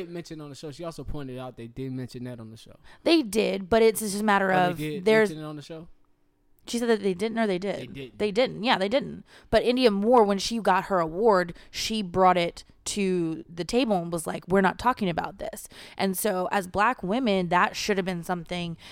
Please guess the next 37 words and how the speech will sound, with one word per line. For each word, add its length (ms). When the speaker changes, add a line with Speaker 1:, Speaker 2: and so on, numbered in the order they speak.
Speaker 2:
even 220
if 140
it 100
wasn't 320
necessarily 480
given 380
an 140
award, 580
but 140
taking 300
that 240
time 480
to 180
acknowledge 540
that 120
this 160
is 80
a 60
problem 540
in 340
our 100
community. 920
And 200
so 220
that's 300
why 100
it's 140
bringing 240
up 100
the 180
issue 340
of, 440
are 120
we 100
considering 560
trans 340
women 460